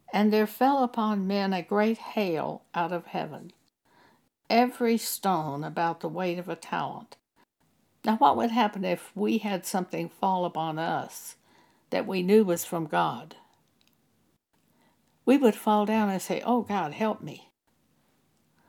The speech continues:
But that's not what they did. "And men blasphemed God because of the plague of the hail, for the plague thereof was exceeding great."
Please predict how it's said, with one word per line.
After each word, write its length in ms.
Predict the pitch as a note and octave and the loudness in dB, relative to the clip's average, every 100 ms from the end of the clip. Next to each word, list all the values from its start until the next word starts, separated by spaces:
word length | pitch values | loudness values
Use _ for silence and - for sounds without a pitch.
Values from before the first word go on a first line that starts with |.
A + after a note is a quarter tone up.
| _ _ _ - | _ _ _ -12
But 160 | - | -2
that's 240 | F#3 F3+ G3+ | 0 0 0
not 160 | F3 | 0
what 220 | F3 D#3 | -2 -2
they 200 | - C#4 | 2 2
did. 300 | C#4+ - - - _ _ _ _ _ _ _ _ _ _ _ _ _ _ _ _ - | 2 -6 -10 -16 _ _ _ _ _ _ _ _ _ _ _ _ _ _ _ _ -2
"And 220 | E3+ D#3 | 0 4
men 460 | A3+ C#4+ C#4+ C4+ - - | 4 6 4 2 -2 -2
blasphemed 1080 | G3 A3 A3 - - - F#3 F3+ F3 - - | 2 2 0 -6 -8 -2 0 0 -2 -6 -4
God 480 | G3+ G#3 F3 D#3+ D#3+ | 0 0 -2 -4 -6
because 540 | C#3+ - G3 F#3+ F#3 | -8 -2 0 0 -2
of 120 | D#3+ | -6
the 100 | E3+ | -8
plague 520 | - - G3+ G3 F#3+ | -8 -2 0 0 -2
of 200 | D#3+ D#3 | -4 -6
the 100 | D#3+ | -10
hail, 680 | - - G3 D3+ C3 - - _ _ _ _ _ _ _ _ _ _ _ | -8 -4 -4 -4 -6 -12 -18 _ _ _ _ _ _ _ _ _ _ _
for 180 | - E3 | -4 -2
the 120 | E3+ | -2
plague 440 | - A3+ A3 E3 - | 0 2 4 0 -4
thereof 520 | D#3 C#3 C#3 C#3 C#3+ | -4 0 0 0 -2
was 220 | D3 C3 | -8 -4
exceeding 760 | D3+ - - A#3+ G3+ C#3 B2+ B2+ | -6 -4 0 2 2 -2 -8 -6
great." 560 | D3 E3 - - - | -2 -2 -2 -10 -20